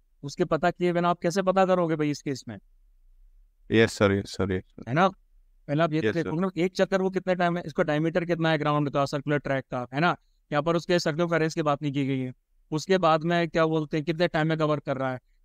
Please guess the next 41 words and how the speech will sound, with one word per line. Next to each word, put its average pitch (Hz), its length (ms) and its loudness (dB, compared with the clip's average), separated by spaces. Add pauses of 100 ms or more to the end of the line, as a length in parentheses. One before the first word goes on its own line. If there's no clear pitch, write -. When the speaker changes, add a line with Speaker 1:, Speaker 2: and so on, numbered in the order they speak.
Speaker 1:
Basic 156 260 0
जो 196 120 0
काम 175 220 4
हमें 190 180 2
दिया 156 260 2
गया 160 140 2
है, 175 60 4
वही 165 200 0
काम 156 280 0
दिया 139 220 0
गया 143 100 -2
है 165 60 0
कि 175 60 -4
भाई 175 120 0
आप 175 80 0
number 156 260 0
of 175 100 2
revolution 151 460 -2
पता 156 180 0
करिए, 156 280 -2 (460)
time 156 220 2
आपको 165 220 0
दे 160 100 2
रखा 160 280 0
है 185 160 0
और 151 220 0
उसके 147 200 -4
हिसाब 143 220 -2
से - 140 -6
आप 139 80 -4
calculate 202 380 0
कर 180 140 0
लीजिए 175 180 0
भाई 156 100 0
कितना 170 240 0
distance 160 320 -2
वो 156 80 -4
कवर 147 220 -2
कर 135 160 -6
रहा 127 100 -6
है। - 240 -16